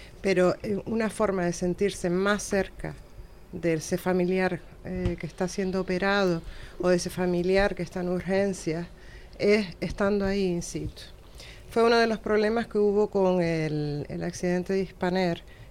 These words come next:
que los familiares se quejaban de que no los dejaran, eh, acercarse al lugar del, de la catástrofe, ¿no? Y ahora, eh, todos los protocolos se han cambiado y sí que se les dejan,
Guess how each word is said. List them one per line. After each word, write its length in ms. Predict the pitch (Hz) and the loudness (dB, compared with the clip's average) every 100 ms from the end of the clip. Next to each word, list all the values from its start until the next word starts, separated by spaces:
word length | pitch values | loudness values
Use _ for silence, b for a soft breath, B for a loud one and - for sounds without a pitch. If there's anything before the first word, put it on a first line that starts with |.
| - | -6
que 80 | 175 | -6
los 100 | 170 | -2
familiares 520 | 170 160 165 180 185 | 0 0 0 0 -2
se 100 | 202 | -4
quejaban 560 | 196 180 202 196 175 165 | -4 -2 0 2 2 0
de 100 | 160 | -2
que 100 | 160 | -4
no 80 | 165 | -2
los 140 | 175 | -2
dejaran, 600 | 175 170 190 180 156 151 b b b b b | -2 0 0 2 0 -4 b b b b b
eh, 300 | 180 170 170 | 0 0 0
acercarse 640 | 170 - 175 - 175 180 190 | 0 0 -2 2 2 2 0
al 120 | 180 | 2
lugar 460 | 175 165 165 170 160 | 2 2 0 0 -2
del, 560 | 160 156 147 139 135 131 139 - - - 170 | -2 -2 -4 -6 -6 -8 -10 -14 -18 -16 -10
de 160 | 170 147 | -8 -6
la 180 | 139 | -6
catástrofe, 760 | 123 - 147 135 - 139 - 143 | -6 -4 -4 -4 -10 -12 -10 -8
¿no? 180 | 147 180 - B B B B B - | -6 -8 -10 B B B B B -6
Y 180 | 190 185 | 2 4
ahora, 720 | 180 190 196 196 202 208 170 - | 6 6 6 6 8 6 4 2
eh, 420 | 180 165 165 160 | 4 4 4 2
todos 240 | 160 170 180 | 2 2 2
los 80 | 185 | 0
protocolos 580 | 196 185 185 185 180 | -2 0 0 2 0
se 160 | - 175 | 0 0
han 280 | 165 165 165 | 0 -2 0
cambiado 800 | 180 170 185 196 214 208 170 180 B B B B | 0 0 2 4 4 4 4 4 B B B B
y 140 | 196 | -4
sí 260 | - - 202 | -2 -2 -2
que 120 | - | -2
se 140 | 170 170 | -4 -2
les 200 | 160 156 | 0 2
dejan, 440 | 180 156 185 190 | 2 2 -4 -4